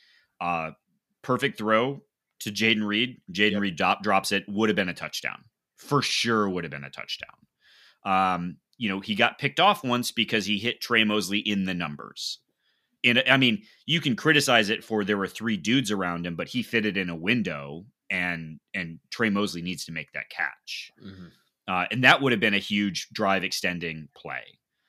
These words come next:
Speaker 1: Um, but, you know, there are, are other times he, he missed receivers, it looked like, um, you know,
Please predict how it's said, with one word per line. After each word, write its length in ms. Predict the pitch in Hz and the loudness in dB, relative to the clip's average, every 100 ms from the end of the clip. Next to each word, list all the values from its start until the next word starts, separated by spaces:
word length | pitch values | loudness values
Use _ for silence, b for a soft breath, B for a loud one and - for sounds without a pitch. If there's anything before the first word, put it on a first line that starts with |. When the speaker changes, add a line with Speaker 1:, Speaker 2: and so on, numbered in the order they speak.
| _ _ | _ _
Speaker 1:
Um, 520 | 92 90 85 82 80 - _ _ _ _ _ _ _ _ _ _ _ 117 | -4 -4 -4 -6 -12 -18 _ _ _ _ _ _ _ _ _ _ _ 0
but, 300 | 120 110 - _ _ _ _ _ _ - | 2 2 0 _ _ _ _ _ _ -4
you 100 | 165 | 0
know, 160 | 110 - _ - | 0 -4 _ -16
there 260 | 117 120 110 | -4 0 0
are, 320 | 104 104 - - - - - 120 | 0 -2 -8 -14 -20 -18 -18 -10
are 180 | 123 107 | 0 2
other 160 | 110 113 | 2 0
times 360 | 110 113 127 | -2 -2 -2
he, 280 | 107 98 95 | -2 -2 -4
he 140 | 92 92 | -4 -6
missed 260 | 90 - | -6 -8
receivers, 500 | 87 - 101 101 90 | -6 -2 -2 -2 -4
it 80 | - | -6
looked 240 | 98 90 | -8 -8
like, 440 | 95 90 82 - - | -6 -6 -6 -14 -16
um, 500 | 90 82 80 78 76 - _ | -10 -10 -10 -12 -14 -18 _
you 100 | 101 | -12
know, 240 | 80 76 | -12 -12